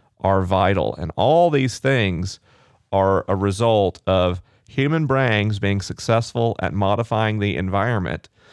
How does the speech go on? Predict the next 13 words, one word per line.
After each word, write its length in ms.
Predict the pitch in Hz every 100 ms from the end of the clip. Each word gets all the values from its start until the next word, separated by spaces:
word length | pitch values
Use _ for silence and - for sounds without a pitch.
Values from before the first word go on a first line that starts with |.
| _ _ _
but 160 | - 98
then 160 | 120 117
having 480 | 120 120 113 107
to 400 | 104 120 107 107
turn 340 | 104 - 123 117
around 400 | 113 113 110 107
and 120 | 98
adapt 640 | 92 95 98 110 117 - -
to 80 | 107
the 80 | 98
modifications 760 | 98 98 95 95 123 131 107
they 120 | 92 85
made, 340 | 78 50 -